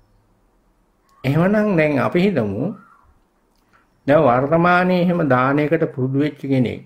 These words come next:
<coughs> එහෙම දානයකට හුරු වෙලා නැහැ.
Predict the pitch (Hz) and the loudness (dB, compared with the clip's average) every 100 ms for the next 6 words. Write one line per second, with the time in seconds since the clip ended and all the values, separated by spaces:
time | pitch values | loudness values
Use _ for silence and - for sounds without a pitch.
0 | _ _ _ _ _ - _ _ - - | _ _ _ _ _ -20 _ _ 0 2
1 | - - - - 170 - - - - _ | 4 2 0 -6 -12 -6 -6 -6 -14 _
2 | _ _ _ _ _ _ _ _ - 135 | _ _ _ _ _ _ _ _ -4 0
3 | 135 120 117 123 127 131 170 139 127 143 | 2 2 2 2 2 0 0 0 2 2
4 | 143 147 127 101 - | 2 2 -2 -4 -10